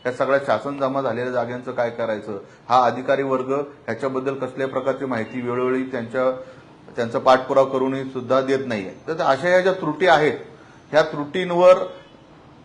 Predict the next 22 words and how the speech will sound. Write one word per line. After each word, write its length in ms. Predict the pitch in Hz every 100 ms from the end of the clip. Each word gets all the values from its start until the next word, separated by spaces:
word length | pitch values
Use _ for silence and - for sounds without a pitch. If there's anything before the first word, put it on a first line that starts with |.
| - -
येत्या 240 | 131 143 156
काळामध्ये 480 | 156 156 160 160
कारवाई 360 | 156 147 143 151
व्हावी. 280 | 147 127 131 - -
मिळकत 340 | 131 127 131 156
धारकांमध्ये 840 | 143 127 131 143 143 139 147 151 151 - - -
ज्या 120 | 139
पद्धतीचं 840 | 139 139 143 147 147 156 151 151 147 -
संभ्रमाचं 500 | 139 151 170 170 180
वातावरण 520 | 156 139 143 143 139
आहे, 260 | 123 110 101 - - 110
ज्यांच्या 280 | 131 131 143
जागा 320 | 143 143 156
शासन 380 | 156 120 170 160
जमा 240 | 151 151
झालेल्या 380 | 143 127 127 127
आहेत, 120 | 110
घरं 180 | 120 135 139
शासन 300 | 113 151 151
जमा 220 | 147 147
झालेली 360 | 131 117 120
आहेत, 200 | 117 113